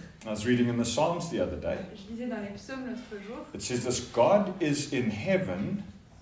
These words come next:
Speaker 2: Et c'est écrit que Dieu est aux cieux.
Speaker 1: He does whatever pleases him.
Speaker 2: Il fait ce qu'il veut.
Speaker 1: There's nothing that forces God to do anything.
Speaker 2: Il n'y a rien qui force Dieu à faire quoi que ce soit.
Speaker 1: Not the devil.
Speaker 2: Pas le diable.
Speaker 1: No human.
Speaker 2: Aucun humain.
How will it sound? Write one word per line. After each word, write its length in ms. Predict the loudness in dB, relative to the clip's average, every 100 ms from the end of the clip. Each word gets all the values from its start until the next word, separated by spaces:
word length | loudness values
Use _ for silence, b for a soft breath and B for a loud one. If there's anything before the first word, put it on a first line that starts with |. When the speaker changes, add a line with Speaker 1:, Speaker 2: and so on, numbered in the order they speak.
| -20 -14
Speaker 2:
Et 60 | -14
c'est 180 | -10 -10
écrit 200 | -10 -10
que 120 | -8
Dieu 460 | -8 -6 -4 -4 -6 -12 -10
est 220 | -6 -6 -8
aux 40 |
cieux. 400 | -12 -8 -8 -8 -12 -8
Speaker 1:
He 60 | 2
does 280 | 4 4
whatever 480 | 2 -2 0 0 0 -4
pleases 440 | -6 -10 -10 -10 -10
him. 160 | -10
Speaker 2:
Il 60 | -10
fait 200 | -8 -10
ce 140 | -12
qu'il 200 | -14 -12
veut. 200 | -12 -12 -14 -18 -20 -18 0
Speaker 1:
There's 280 | 2 2 0
nothing 800 | -2 0 6 6 6 2 4
that 140 | 6 4
forces 560 | 2 2 2 2 -2
God 280 | 4 4 4
to 80 | -4
do 160 | -6 -4
anything. 540 | -4 -4 -8 -10 -12
Speaker 2:
Il 40 | -10
n'y 60 |
a 120 | -8 -8
rien 340 | -6 -6 -8 -8
qui 80 | -8
force 240 | -8 -6 -6
Dieu 140 | -6
à 60 | -6
faire 260 | -8 -12 -12
quoi 100 | -14
que 80 | -14
ce 120 | -16
soit. 180 | -16 -16 -16 -20 -16 -2
Speaker 1:
Not 140 | 0 0
the 60 | 4
devil. 500 | 6 8 8 6 2 -8 -16 -20 -20 -8
Speaker 2:
Pas 120 | -6
le 140 | -4 -4
diable. 400 | -2 -2 -2 -4
Speaker 1:
No 180 | 2 2
human. 500 | 4 2 4 6 4 0 -6
Speaker 2:
Aucun 260 | -8 -6 -4
humain. 320 | -4 -4 -8